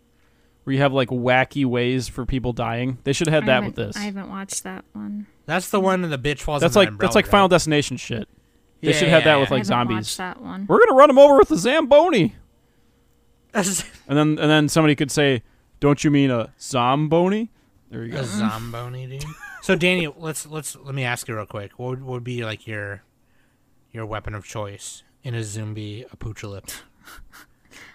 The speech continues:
Speaker 2: Honestly, it'd probably be the first one dead. <laughs>
Speaker 3: I
Speaker 1: Okay,
Speaker 3: probably would be
Speaker 1: assuming
Speaker 3: too.
Speaker 1: you have plot armor.
Speaker 2: <laughs> But
Speaker 3: Yeah, assuming
Speaker 2: if,
Speaker 3: you have
Speaker 2: if
Speaker 3: plot
Speaker 2: I,
Speaker 3: armor, Danny.
Speaker 2: okay, yeah,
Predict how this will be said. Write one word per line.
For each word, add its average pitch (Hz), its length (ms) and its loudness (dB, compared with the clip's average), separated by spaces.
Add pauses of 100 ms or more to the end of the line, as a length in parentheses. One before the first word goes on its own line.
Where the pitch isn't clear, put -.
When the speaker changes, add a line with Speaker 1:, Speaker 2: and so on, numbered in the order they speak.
Speaker 2:
Honestly, 202 400 -6
it'd 226 120 -6
probably 208 260 -4
be 202 140 -6
the 185 120 -8
first - 360 -12
one 190 200 -8
dead. 185 380 -6
<laughs> - 920 -20
Speaker 3:
I - 60 -6 (600)
Speaker 1:
Okay, 202 220 4
Speaker 3:
probably - 180 6
would 202 160 2
be - 60 0
Speaker 1:
assuming 262 400 4
Speaker 3:
too. 233 60 0
Speaker 1:
you 220 140 4
have 202 200 6
plot 190 300 6
armor. 139 420 4
Speaker 2:
<laughs> - 40 -6 (720)
But 311 200 6
Speaker 3:
Yeah, 147 120 4
assuming 277 380 6
Speaker 2:
if, 254 40 4
Speaker 3:
you 254 60 6
have 240 80 6
Speaker 2:
if 302 60 6
Speaker 3:
plot 320 180 6
Speaker 2:
I, - 20 4
Speaker 3:
armor, 214 160 -2
Danny. 190 220 -8
Speaker 2:
okay, 254 280 0
yeah, 202 220 0